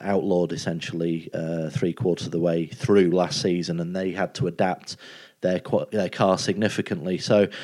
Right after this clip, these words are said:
yeah, I, I had a bit of a bumpy relationship with Michael. You'll probably remember the Rome,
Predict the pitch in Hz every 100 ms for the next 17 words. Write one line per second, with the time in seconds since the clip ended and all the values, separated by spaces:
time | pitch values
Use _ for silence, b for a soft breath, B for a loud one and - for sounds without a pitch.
0 | B B 131 127 147 143 143 139 123 104
1 | 131 110 117 104 110 120 - 90 - -
2 | 92 90 98 - 107 104 117 98 95 101
3 | 101 101 98 B B B 107 110 117 117
4 | 113 113